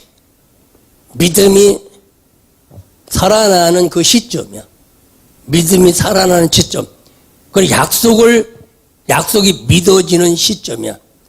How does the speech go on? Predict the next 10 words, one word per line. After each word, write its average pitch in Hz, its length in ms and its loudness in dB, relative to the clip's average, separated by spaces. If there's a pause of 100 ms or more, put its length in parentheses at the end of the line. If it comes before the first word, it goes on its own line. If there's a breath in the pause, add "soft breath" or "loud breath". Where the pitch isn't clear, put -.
(220)
"너희는 214 400 2 (340)
사흘 180 460 2
만에 151 500 0 (1500)
일어나리라." 113 600 -2 (300)
마태복음 175 340 0
십칠 202 360 -4
장 160 340 0
이십삼 160 420 0
절에 160 200 2
보면 147 440 2